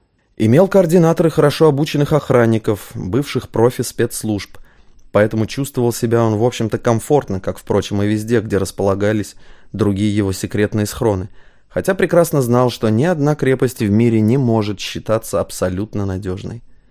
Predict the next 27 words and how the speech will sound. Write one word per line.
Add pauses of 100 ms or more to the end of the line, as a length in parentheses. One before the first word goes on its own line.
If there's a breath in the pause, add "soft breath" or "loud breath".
(920)
Похожие
друг
на
друга
дорогими
костюмами
и
выражением
лиц
кардиналы (380 soft breath)
расселись
по
креслам
вокруг
овального
стола
орехового
дерева
в
каминном
зале
дачи
координатора. (540)
И
Бабуус
Н
Г,